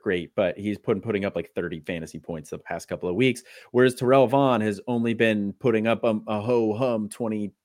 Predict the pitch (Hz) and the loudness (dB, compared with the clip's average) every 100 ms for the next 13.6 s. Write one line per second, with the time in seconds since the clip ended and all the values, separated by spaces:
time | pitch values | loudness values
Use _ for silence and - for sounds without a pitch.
0 | - 110 - 113 104 92 107 95 92 - | -10 -10 -6 -4 -4 -2 -2 -2 -4 -6
1 | 95 90 87 95 85 87 82 80 78 73 | -8 -8 -12 -10 -10 -8 -6 -6 -10 -14
2 | _ _ _ _ _ - 85 80 80 - | _ _ _ _ _ -8 -6 -4 -8 -12
3 | - - 104 95 92 - _ _ 123 120 | -10 4 6 6 0 -8 _ _ 4 6
4 | 147 147 139 - 127 - 123 107 87 95 | 4 0 -2 0 0 2 0 0 0 0
5 | 95 95 87 82 92 90 92 - _ _ | 0 -2 -4 -6 -6 -4 -6 -8 _ _
6 | _ _ _ - 139 131 113 110 107 - | _ _ _ 0 2 2 0 -2 -4 0
7 | 101 95 92 80 - _ 101 - - 98 | 0 0 -2 -4 -10 _ -10 -10 -8 -6
8 | 92 98 90 95 92 101 92 90 87 - | -4 -6 -2 -2 0 0 -2 -6 -8 -8
9 | 95 95 120 139 _ _ _ 101 113 107 | -2 0 0 -4 _ _ _ -8 -4 -2
10 | 107 - _ 98 98 95 110 101 98 104 | -4 -6 _ -6 -6 -4 -4 -6 -6 -12
11 | - - 107 113 113 110 110 107 104 - | -10 -6 -4 -2 -4 -4 0 2 2 -2
12 | _ _ _ _ _ _ - 107 139 123 | _ _ _ _ _ _ -8 -2 2 2
13 | 113 95 90 85 - - | 2 0 -4 -6 -8 -16